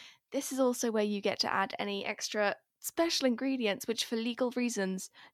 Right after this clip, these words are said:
does not include marijuana. Great, so now you're gonna mix six large eggs with five hundred grams of caster sugar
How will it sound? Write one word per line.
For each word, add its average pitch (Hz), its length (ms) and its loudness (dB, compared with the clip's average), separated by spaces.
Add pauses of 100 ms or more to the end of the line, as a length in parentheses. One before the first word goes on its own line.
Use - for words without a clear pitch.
(120)
does 208 240 4
not 214 480 10
include 214 880 6 (180)
marijuana. 196 1000 6 (1160)
Great, - 320 6
so 262 100 4
now 240 140 6
you're 262 80 4
gonna 359 140 2
mix 233 300 4
six 208 260 0
large 240 300 4
eggs - 260 0
with 196 80 -8
five 196 300 -2
hundred 254 240 -6
grams 196 260 0
of 214 80 -8
caster 190 320 0
sugar 190 240 -2